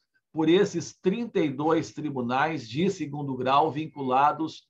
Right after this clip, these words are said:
ao S T J. E, e também o trabalho realizado pelos juízes de primeiro grau, né? Ahm, como juiz de primeiro grau, eu, eu, eu sou testemunha disso, muitas vezes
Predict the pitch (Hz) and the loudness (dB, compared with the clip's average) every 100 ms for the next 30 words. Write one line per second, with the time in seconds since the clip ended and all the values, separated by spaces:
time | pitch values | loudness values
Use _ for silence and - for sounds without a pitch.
0 | - 156 175 165 151 - - 170 127 113 | -2 2 4 2 -4 -8 -12 -10 -6 -6
1 | 80 - _ _ _ _ _ _ - 214 | -6 -12 _ _ _ _ _ _ -8 -4
2 | 226 _ 202 156 151 208 208 160 185 202 | -4 _ 0 0 2 2 2 2 2 0
3 | 208 180 147 147 147 135 147 139 127 143 | 2 2 4 4 2 -4 -6 -6 0 4
4 | 156 - _ _ _ - 202 226 208 151 | 4 4 _ _ _ 0 2 2 -2 -2
5 | 151 156 190 185 175 131 143 - 170 160 | -4 -2 -2 -2 -4 -4 -2 -2 -4 -4
6 | 160 180 156 113 - _ _ 123 147 151 | -2 -2 0 0 -2 _ _ -2 0 0
7 | 185 180 _ _ _ _ - 135 139 139 | -6 -14 _ _ _ _ -2 4 4 4
8 | 135 131 127 123 120 - 156 190 185 143 | 0 -4 -4 -4 -8 -8 2 4 4 4
9 | 175 143 139 165 165 156 135 160 190 143 | 4 4 0 -2 0 -2 0 2 2 0
10 | 135 135 131 127 127 156 139 143 - 139 | -6 -6 -6 -6 -4 -4 -2 -4 -2 -2
11 | 139 131 113 180 190 - _ _ 131 170 | -2 -4 0 0 0 -4 _ _ -4 -2
12 | 190 160 143 135 170 143 - | 0 0 0 0 -2 -2 -14